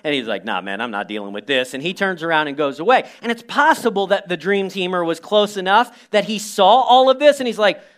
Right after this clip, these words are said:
"Well, I mean, if the priest isn't gonna do it, then I don't have to do it." And because of the priest's example, he chose to follow in the priest's footsteps.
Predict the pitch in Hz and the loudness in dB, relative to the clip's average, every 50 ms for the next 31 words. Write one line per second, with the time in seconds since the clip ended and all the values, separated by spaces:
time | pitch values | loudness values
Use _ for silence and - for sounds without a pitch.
0 | _ - - 247 190 160 156 196 202 202 190 190 180 - - 170 - - - 320 | _ 0 4 4 6 6 4 2 -2 -2 -2 -2 -4 -4 -4 -8 -8 -4 -2 -2
1 | 370 - - 180 156 135 143 135 120 135 131 113 110 107 123 127 156 185 185 180 | -2 -2 -4 -6 -6 -4 -4 -6 -6 -6 -6 -6 -6 -6 -2 0 2 2 0 0
2 | 170 156 143 110 127 240 262 - 120 101 101 95 92 104 87 - - - 101 87 | -4 -6 -4 -2 0 0 0 -2 -4 -8 -8 -6 -6 -8 -8 -8 -10 -14 -14 -10
3 | 98 101 107 123 170 214 208 208 - - - - 202 202 202 185 180 202 196 202 | -8 -4 -2 0 0 0 0 -4 -14 -18 -8 -4 -4 -4 -4 -4 -6 -8 -8 -4
4 | - 226 226 226 233 196 190 202 175 202 - - - - 214 214 208 208 - - | 0 2 4 4 4 2 -2 -6 -4 -4 -6 -6 -6 -6 -4 -4 -4 -6 -8 -10
5 | 180 175 160 147 - 196 220 233 233 226 233 - 147 135 139 165 170 - - - | -8 -8 -8 -6 -2 0 2 2 2 0 0 0 2 4 4 4 2 -2 -12 -20
6 | _ _ - 196 190 185 - - 185 175 170 151 - 160 156 - - 180 180 185 | _ _ -8 -8 -8 -8 -4 -2 0 0 0 -2 -6 -8 -6 -2 0 2 2 4
7 | 170 143 127 131 127 123 123 120 - - 139 123 - - - 147 156 156 - - | 2 0 0 -2 -4 -6 -8 -10 -10 -10 -10 -10 -10 -12 -8 -8 -8 -8 -8 -10
8 | 123 104 92 - - | -8 -8 -8 -8 -12